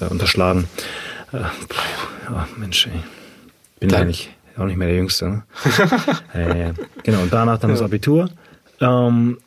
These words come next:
Speaker 1: und nach dem Abitur, was wie gesagt eine coole Zeit war, habe ich, äh, B W L studiert.
Speaker 2: B W L, ganz klassisch.
Speaker 1: Genau, weil ich hab's immer noch nicht, also ich wusste halt schon, ich möchte nicht in diesem Verwaltungsapparat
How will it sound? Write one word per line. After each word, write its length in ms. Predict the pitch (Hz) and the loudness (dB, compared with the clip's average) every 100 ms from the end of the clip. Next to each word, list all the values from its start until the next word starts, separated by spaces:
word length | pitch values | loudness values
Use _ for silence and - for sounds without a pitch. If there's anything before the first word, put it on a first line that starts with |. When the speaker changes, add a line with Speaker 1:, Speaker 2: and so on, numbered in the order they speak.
| _ | _
Speaker 1:
und 180 | 110 95 | -2 0
nach 180 | 85 87 | -2 -2
dem 120 | 131 | 0
Abitur, 640 | 120 135 - 165 170 160 | 0 0 2 4 4 2
was 160 | 123 - | -2 -2
wie 40 | |
gesagt 240 | 101 107 | -4 -4
eine 80 | 117 | -4
coole 240 | - 117 101 | 0 2 2
Zeit 360 | - 123 143 | 2 0 0
war, 200 | 175 208 202 _ _ _ _ _ _ _ _ _ _ _ _ _ _ _ _ _ | 0 0 -2 _ _ _ _ _ _ _ _ _ _ _ _ _ _ _ _ _
habe 140 | 330 107 | 0 0
ich, 280 | - - | 0 -4
äh, 220 | 131 135 143 - | 0 0 -2 -6
B 100 | - | -2
W 60 | 143 | 2
L 80 | 190 | 2
studiert. 380 | - 98 87 - - - - - _ _ - - | 2 0 0 -6 -16 -20 -20 -20 _ _ -20 -2
Speaker 2:
B 100 | 117 | 2
W 60 | 156 | 4
L, 160 | 143 | 4
ganz 200 | 113 113 | 2 0
klassisch. 400 | - 117 107 85 - - | 0 -2 -2 -8 -14 -2
Speaker 1:
Genau, 320 | 120 90 85 | 0 0 -2
weil 80 | 101 | -4
ich 80 | 113 | -4
hab's 140 | - | -2
immer 160 | 156 143 | 2 4
noch 80 | 139 | 4
nicht, 200 | 131 127 | 2 0
also 100 | 107 | 2
ich 80 | |
wusste 240 | 127 160 160 | 2 4 4
halt 120 | 135 | 4
schon, 160 | 147 139 | 4 2
ich 160 | 117 | 2
möchte 340 | 139 120 127 113 - - - - | 0 2 0 0 -6 -20 -8 0
nicht 300 | 127 - - _ - | 0 0 -8 _ -6
in 120 | 127 | -2
diesem 240 | 113 117 | 0 0
Verwaltungsapparat 1040 | 110 110 147 185 170 143 156 139 143 147 | 2 2 4 2 0 -2 -2 2 0 0